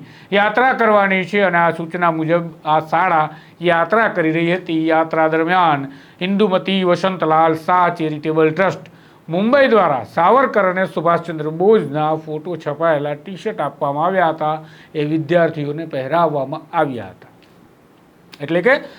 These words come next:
સાવરકરના ફોટોવાળું ટી-શર્ટ હતું અને તેની સાથે સુભાષચંદ્ર બોઝ બાબુનો ફોટો પણ હતો. પરંતુ કોંગ્રેસના નેતાઓએ કહ્યું કે આર એસ એસના આ સાવરકરનો ફોટોવાળું ટી-શર્ટ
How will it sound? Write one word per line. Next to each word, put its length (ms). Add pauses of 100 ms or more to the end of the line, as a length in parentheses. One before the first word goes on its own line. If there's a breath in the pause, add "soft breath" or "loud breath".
(120)
સાવરકરના 640
ફોટોવાળું 1300
ટી-શર્ટ 440
હતું 360
અને 140
તેની 220
સાથે 500
સુભાષચંદ્ર 800
બોઝ 260
બાબુનો 640
ફોટો 240
પણ 160
હતો. 240 (800 loud breath)
પરંતુ 520
કોંગ્રેસના 500
નેતાઓએ 480
કહ્યું 420
કે 80
આર 160
એસ 180
એસના 280
આ 340
સાવરકરનો 920
ફોટોવાળું 640
ટી-શર્ટ 380